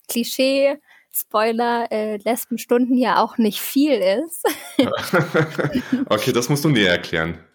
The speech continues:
Speaker 1: Äh, ich, also ich hab das Gefühl, dass, ähm, jetzt sage ich Lesben und ich, äh, sag das bewusst gerade, das Wort,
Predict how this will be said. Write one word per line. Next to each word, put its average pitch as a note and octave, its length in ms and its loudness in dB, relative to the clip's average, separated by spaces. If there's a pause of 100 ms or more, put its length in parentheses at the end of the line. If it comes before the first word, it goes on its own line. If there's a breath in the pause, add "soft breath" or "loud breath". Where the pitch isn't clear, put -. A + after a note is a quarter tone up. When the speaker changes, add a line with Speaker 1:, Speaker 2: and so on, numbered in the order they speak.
(160)
Speaker 1:
Äh, A#3 300 2
ich, - 240 -8
also A3+ 200 -2
ich - 160 -4
hab C4+ 80 -2
das C4+ 180 -2
Gefühl, A#3+ 340 0
dass, G#3+ 320 -2
ähm, G#3 520 -2 (1700 loud breath)
jetzt G#3+ 240 -10
sage G#3 180 0
ich G3+ 160 -8
Lesben B3 500 0
und G#3+ 160 -6
ich, - 260 -12
äh, G#3 200 0
sag G#3+ 240 0
das - 160 -6
bewusst A3+ 420 0
gerade, C#4+ 280 0
das C4 220 -10
Wort, C4 300 -2